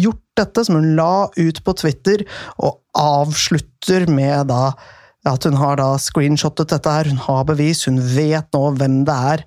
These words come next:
som har drevet og lekket fra hennes private Instagram, og det er da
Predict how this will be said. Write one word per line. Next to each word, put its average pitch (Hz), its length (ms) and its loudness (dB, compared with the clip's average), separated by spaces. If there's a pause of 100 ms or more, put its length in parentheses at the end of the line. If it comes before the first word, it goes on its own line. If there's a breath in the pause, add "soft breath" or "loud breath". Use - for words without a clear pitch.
(280 soft breath)
som 147 200 0
har 131 260 0
drevet 143 220 -2
og 147 120 0
lekket - 420 -4
fra 151 140 0
hennes 135 200 0
private 147 380 0
Instagram, 160 460 0 (400 loud breath)
og 139 100 0
det 127 100 2
er 123 160 0
da 117 200 0